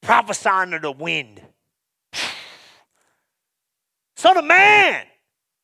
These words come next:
and say to the wind, and the fish of the sea. It's the commanded blessing. "And the fowl of the air and the earth will subdue, you subdue, you speak." Jesus spoke to the wind and said, "You stop moving."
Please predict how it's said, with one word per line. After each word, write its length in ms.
and 140
say 300
to 60
the 80
wind, 440
and 240
the 80
fish 600
of 80
the 100
sea. 380
It's 220
the 120
commanded 680
blessing. 560
"And 200
the 60
fowl 680
of 160
the 200
air 500
and 200
the 220
earth 400
will 140
subdue, 720
you 120
subdue, 680
you 140
speak." 360
Jesus 340
spoke 280
to 60
the 60
wind 140
and 60
said, 220
"You 120
stop 460
moving." 560